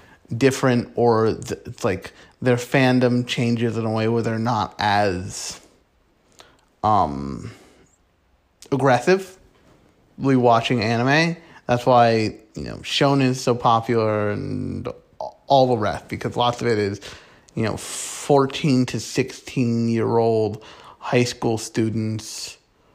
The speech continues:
who are there for the hype, and that's kind of, that's kinda it. Um, that's not the only kind of fan there is, believe me. I, it's part of the reason why I started this podcast was because I wanted people to be aware that there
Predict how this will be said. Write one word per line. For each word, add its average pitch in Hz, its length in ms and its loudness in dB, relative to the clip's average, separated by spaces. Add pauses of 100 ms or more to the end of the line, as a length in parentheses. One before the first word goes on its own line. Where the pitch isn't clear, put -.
(840)
who - 220 -2
are 120 120 6
there 135 240 4
for 139 140 -2
the 123 100 2
hype, 117 400 0
and 117 200 -2
that's 113 180 -6
kind 113 340 -2
of, 101 300 -4 (340)
that's 104 180 -6
kinda 85 440 -2
it. - 160 -12 (920)
Um, 107 280 4
that's 151 200 4
not 208 220 2
the 180 140 0
only 147 280 4
kind 107 300 -2
of 107 80 -6
fan 107 280 -2
there 101 120 0
is, 101 140 0
believe 123 580 -2
me. 98 340 -4
I, 95 140 -4
it's - 260 -12
part 131 280 4
of 127 40 4
the 127 60 4
reason 123 260 2
why 113 200 2
I 113 40 -2
started 113 480 0
this 110 140 -4
podcast 110 680 0 (420)
was 110 140 -2
because 104 440 -2
I 104 180 -2
wanted 110 480 -2
people 107 340 -4
to 98 60 -6
be 110 60 -2
aware 107 380 -2
that 107 140 -8
there 101 340 -2